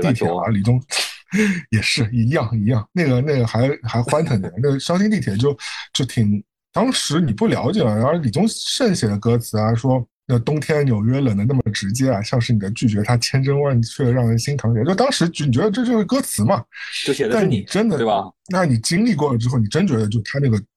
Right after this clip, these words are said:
Speaker 1: 所谓，所谓的这个冷的直接就是非常冷，它可能不仅是指的空气冷，还是整个环境啊，这个状态。所以纽约抑郁症很多的啊，就是其实我觉得大家其实很多人都会有共感。当时其实两个人关系有点僵，因为你出国很多事儿没法解决啊，你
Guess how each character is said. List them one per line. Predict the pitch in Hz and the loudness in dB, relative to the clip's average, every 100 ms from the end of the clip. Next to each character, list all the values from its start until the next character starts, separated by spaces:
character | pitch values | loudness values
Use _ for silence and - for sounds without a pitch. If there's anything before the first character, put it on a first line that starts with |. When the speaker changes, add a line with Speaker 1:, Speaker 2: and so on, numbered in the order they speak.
| _ | _
Speaker 1:
所 | - - 113 | -10 -4 0
谓， | 123 | 0
所 | 120 123 110 | 0 -2 0
谓 | |
的 | 143 | 0
这 | 139 | 0
个 | 135 | 0
冷 | 123 | 0
的 | 98 | -2
直 | - 101 | -4 0
接 | 123 | 2
就 | 123 | 2
是 | 107 | -2
非 | - 165 | -2 -2
常 | - 85 | 0 -4
冷， | 82 | -2
它 | 113 135 - | -2 -2 0
可 | 113 | 0
能 | 101 | 0
不 | - 151 | 0 0
仅 | 120 95 | 0 0
是 | 151 | -2
指 | 131 107 | -2 -2
的 | 98 - - - - _ _ _ | -2 -8 -18 -20 -20 _ _ _
空 | - 147 | -2 -2
气 | 165 117 | 0 -2
冷， | 101 | -2
还 | 98 | -2
是 | 117 | -2
整 | 117 101 | 0 0
个 | 104 107 | 0 -2
环 | - 98 | -2 -2
境 | 127 147 | 0 2
啊， | 104 | 2
这 | 117 | 0
个 | |
状 | 101 156 104 | -2 0 -2
态。 | 104 | -2
所 | 113 | -2
以 | 240 | 0
纽 | 127 | 0
约 | 117 175 | 0 0
抑 | |
郁 | 139 120 | 0 -2
症 | - 131 | -2 0
很 | 104 - | 0 -4
多 | 98 101 | -2 -2
的 | |
啊， | - - | -2 -2
就 | 110 | 0
是 | 110 95 87 | 0 -2 -6
其 | - | -6
实 | - | -2
我 | 107 | -2
觉 | 95 | 0
得 | 127 | -2
大 | 131 131 | 0 0
家 | 120 123 | 0 0
其 | - | -2
实 | 110 127 107 107 - | -4 -2 -2 -4 -8
很 | 107 104 | -4 0
多 | 202 | 2
人 | 139 | 2
都 | 120 | 0
会 | |
有 | 113 87 _ | -2 -6 _
共 | - 139 | 0 0
感。 | 113 - _ _ | 0 -6 _ _
当 | 170 185 | 0 0
时 | |
其 | 180 | 0
实 | 175 | 0
两 | 190 | 0
个 | 90 | 0
人 | 139 | 0
关 | 165 190 | 0 0
系 | 131 | 0
有 | 123 | 0
点 | 104 101 | 0 0
僵， | 139 147 | 0 2
因 | 175 160 151 | 2 0 -2
为 | 143 127 110 | 0 2 2
你 | 101 104 | 0 -2
出 | - 143 | -2 -2
国 | 123 113 | 2 2
很 | 95 | 2
多 | 113 | 0
事 | 143 | 2
儿 | 117 104 | 0 2
没 | 101 | 0
法 | 117 156 | 2 0
解 | 156 | -2
决 | - - | -6 -8
啊， | - | -4
你 | 110 | -2